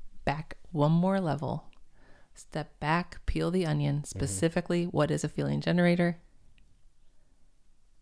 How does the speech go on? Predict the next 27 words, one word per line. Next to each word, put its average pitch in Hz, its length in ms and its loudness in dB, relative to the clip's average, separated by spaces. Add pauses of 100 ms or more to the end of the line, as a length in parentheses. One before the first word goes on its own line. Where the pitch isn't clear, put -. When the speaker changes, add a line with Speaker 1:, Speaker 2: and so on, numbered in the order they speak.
(140)
Speaker 1:
It's - 200 -10
a - 140 -12
thought. - 300 -16 (920)
Speaker 2:
Oh. 127 220 -10 (680)
Speaker 1:
You 180 60 -6
didn't 156 180 0
even 156 160 0
know, 160 160 2
did 160 200 -4
you? 160 80 -6 (2500)
Speaker 2:
I - 80 -20
guess - 220 -10
it 110 60 -6
is 131 140 -6
a 98 40 -12
thought. 82 240 -16 (220)
Speaker 1:
It's - 180 -6
a 151 60 -2
thought, 175 440 -4 (140)
Tim. 170 260 0 (440)
Speaker 2:
Hmm. - 80 -8 (800)
Speaker 1:
It's - 260 -6 (360)
just 226 380 0
a - 160 -14
thought, 147 320 -4 (140)
air 151 140 0
quotes, - 500 -4